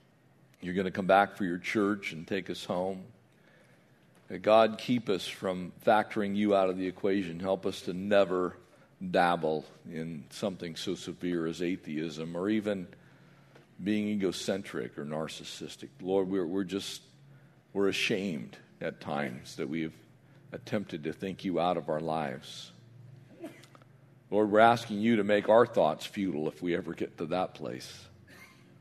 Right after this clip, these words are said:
Lord, if we're consorting with the enemy, Lord, if we're thinking things we shouldn't or doing things we shouldn't, God, correct us.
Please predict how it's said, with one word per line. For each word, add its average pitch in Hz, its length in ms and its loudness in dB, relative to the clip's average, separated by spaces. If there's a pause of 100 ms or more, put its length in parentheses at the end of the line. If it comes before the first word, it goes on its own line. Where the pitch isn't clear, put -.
(680)
Lord, 101 240 2
if 98 140 -4
we're 95 320 2 (1080)
consorting 110 600 4
with 95 140 -2
the 95 180 0
enemy, 92 300 0
Lord, 87 260 0
if 85 120 -6
we're 90 160 -2
thinking 101 440 -4
things 95 260 -6
we 85 120 -6
shouldn't 82 500 -4
or 78 80 -10
doing 98 320 -4
things 78 200 -12
we 80 100 -8
shouldn't, 76 360 -8 (340)
God, 113 280 0
correct 104 400 0
us. - 260 -16